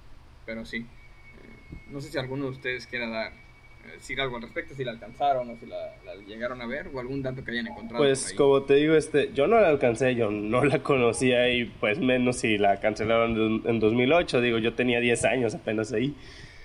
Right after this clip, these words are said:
Speaker 2: pero
Speaker 1: <laughs> Chale,
Speaker 2: sí,
Speaker 1: chale.
Speaker 2: estás anciano. Pero por lo que tú platicas, pues, sí me, me doy cuenta que fue una revista basta-, mm, seria,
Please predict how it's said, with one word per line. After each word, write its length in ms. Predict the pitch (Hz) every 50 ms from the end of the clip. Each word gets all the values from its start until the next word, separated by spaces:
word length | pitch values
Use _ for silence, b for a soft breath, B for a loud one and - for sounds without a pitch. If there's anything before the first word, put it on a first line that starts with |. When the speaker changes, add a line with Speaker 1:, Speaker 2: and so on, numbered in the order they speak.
| B B B B - - - - - -
Speaker 2:
pero 280 | - 151 139 135 135 131
Speaker 1:
<laughs> 720 | 113 - - - - 170 147 135 131 - 151 135 131 -
Chale, 240 | - 127 113 117 117
Speaker 2:
sí, 80 | 131
Speaker 1:
chale. 120 | 131 127 127
Speaker 2:
estás 260 | 123 113 - 151 135
anciano. 320 | 135 117 107 101 101 101 101 110 113 - B B B B B B B - - 165 160 - - -
Pero 680 | - 160 151 147 143 139 139 135 131 - - - - - - -
por 200 | - 175 156 151
lo 160 | 156 151 151
que 160 | 151 156 143
tú 440 | 143 - 165 170 175 185 196 196 196 202
platicas, 560 | - 165 156 - 165 165 - 165 165 180 170 -
pues, 320 | - 139 131 123 - 120 - -
sí 240 | 131 - 147 143 143
me, 320 | 143 143 139 139 131 120 -
me 100 | 127 131
doy 180 | 127 127 127
cuenta 300 | 127 - 131 123 - 139
que 420 | 139 - 139 131 120 113 110 113 - B B B B B B B B B B B - - - -
fue 260 | - 151 139 135 135
una 300 | 139 135 135 131 131 127
revista 520 | 123 131 127 127 123 - - 131 123 120
basta-, 280 | - 123 117 - - -
mm, 320 | - 170 214 254 247 - - -
seria, 440 | - - 262 214 190 202 220 262